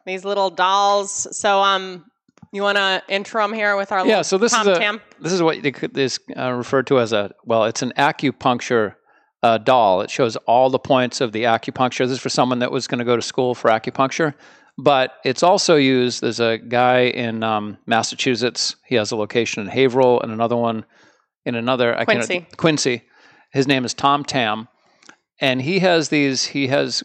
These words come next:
Speaker 2: groups of people that show up, and they do this tapping with this magnetic hammer, uh, as this may sound kinda crazy. And he has a lot of cancer patients that come in,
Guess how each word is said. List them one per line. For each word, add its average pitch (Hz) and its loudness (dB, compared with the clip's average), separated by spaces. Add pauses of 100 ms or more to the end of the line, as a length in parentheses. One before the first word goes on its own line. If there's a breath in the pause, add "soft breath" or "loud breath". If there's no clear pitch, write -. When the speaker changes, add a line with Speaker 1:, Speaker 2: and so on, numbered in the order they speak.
(140)
Speaker 2:
groups 170 -2
of - -6
people 143 -2
that 127 0
show 135 2
up, 127 0 (640 soft breath)
and 135 2
they 127 2
do 135 2
this 131 0
tapping 165 -2
with 120 -2
this 123 0 (220)
magnetic 139 0
hammer, 120 -2 (580 soft breath)
uh, 113 2
as 113 -2
this - -4
may 131 -2
sound 131 -2
kinda 131 0
crazy. 110 -2 (560 soft breath)
And 123 0
he 139 0
has 131 2
a 127 -2
lot 127 2
of 127 -2
cancer 160 0
patients 117 -2
that 113 -2
come 127 -4
in, 120 0